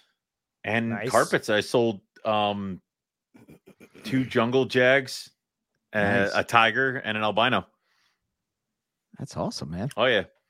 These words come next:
Speaker 3: But
Speaker 1: Oh, yeah.
Speaker 3: I thought they said the market
Speaker 1: Oh, yeah,
Speaker 3: was
Speaker 1: market's dead.
Speaker 3: dead.
Speaker 1: Yeah, market
Speaker 3: It's
Speaker 1: is
Speaker 3: dead.
Speaker 1: dead.
Speaker 3: I
Speaker 1: Market
Speaker 3: thought
Speaker 1: is
Speaker 3: it was
Speaker 1: very dead.
Speaker 3: dead.
Speaker 2: Fake
Speaker 1: It
Speaker 2: news.
Speaker 3: <laughs> I think, <laughs> yeah, I think, uh, <laughs>
Speaker 2: Wrong.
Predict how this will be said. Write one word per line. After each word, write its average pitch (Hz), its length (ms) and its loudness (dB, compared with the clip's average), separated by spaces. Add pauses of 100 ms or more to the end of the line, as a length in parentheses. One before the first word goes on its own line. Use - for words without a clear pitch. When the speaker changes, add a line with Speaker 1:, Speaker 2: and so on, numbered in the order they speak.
(920)
Speaker 3:
But 147 200 0
Speaker 1:
Oh, 95 40 -4
yeah. 80 240 -6
Speaker 3:
I 147 60 4
thought - 320 0
they 170 120 2
said 180 380 0
the 160 80 -2
market 185 380 -2
Speaker 1:
Oh, 277 40 6
yeah, 202 80 8
Speaker 3:
was 160 60 0
Speaker 1:
market's 170 320 2
dead. 139 280 4
Speaker 3:
dead. - 80 -18 (200)
Speaker 1:
Yeah, 127 100 0
market 135 260 2
Speaker 3:
It's 117 100 0
Speaker 1:
is 370 60 2
Speaker 3:
dead. 180 200 2
Speaker 1:
dead. - 100 -20 (180)
Speaker 3:
I - 20 -4
Speaker 1:
Market 110 180 4
Speaker 3:
thought 427 80 6
Speaker 1:
is 403 60 6
Speaker 3:
it 359 40 4
was 127 120 6
Speaker 1:
very 151 60 2
dead. 117 220 6
Speaker 3:
dead. - 80 -8 (560)
Speaker 2:
Fake 165 220 -2
Speaker 1:
It - 20 -10
Speaker 2:
news. 170 600 0 (180)
Speaker 3:
<laughs> - 180 -6
I 175 80 4
think, 240 360 -2 (200)
<laughs> - 180 -6
yeah, 127 400 -4 (220)
I 156 100 4
think, 196 380 0
uh, 170 320 2
<laughs> - 720 -14
Speaker 2:
Wrong. 175 1080 8